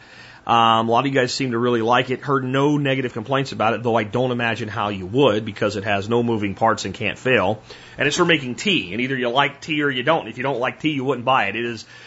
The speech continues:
made by a company called Four Life. It is the Four Life Tea Infuser.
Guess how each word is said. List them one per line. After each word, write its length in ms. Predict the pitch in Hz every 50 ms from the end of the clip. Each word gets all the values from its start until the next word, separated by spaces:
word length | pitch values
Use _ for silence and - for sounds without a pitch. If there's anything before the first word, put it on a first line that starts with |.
| - -
made 160 | - 156 180
by 140 | 180 175 156
a 20 | 143
company 240 | - 175 160 151
called 200 | 131 143 127 107
Four 260 | - - 170 175 175 160
Life. 260 | 139 120 110 107 104
It 60 | 110
is 100 | 117 107
the 80 | 113 113
Four 300 | - - 156 156 156 151
Life 300 | 143 135 127 120 117 -
Tea 180 | - 175 175
Infuser. 560 | 180 160 139 - 113 101 95 90 107 131 160